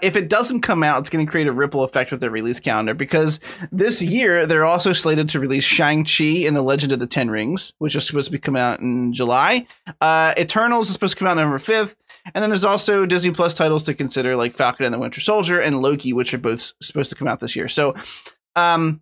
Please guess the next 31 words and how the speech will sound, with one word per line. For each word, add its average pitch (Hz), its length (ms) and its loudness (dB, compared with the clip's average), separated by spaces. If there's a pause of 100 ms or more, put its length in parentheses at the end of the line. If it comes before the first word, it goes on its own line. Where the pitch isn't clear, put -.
(280)
Scott 233 240 2
was 214 140 -2
making 214 220 0
sourpuss 165 500 0
face. 180 220 0
I 175 160 2
will 165 160 0
say, 180 400 2 (240)
I 160 100 4
don't 214 240 0 (100)
give 143 180 2
a, 127 140 2
I 151 120 4
don't 170 120 2
know 131 140 2
anything 139 380 0
about 143 300 2
Shang-Chi, 147 360 0 (140)
and 123 100 0
I 117 80 2
don't 120 160 -2
care 127 220 0
about 120 180 -2
the 127 60 -10
character. 180 460 0 (160)
However, 175 640 2
the 156 120 0
format 202 540 2
of 147 160 0
the 135 80 -2
film 135 680 0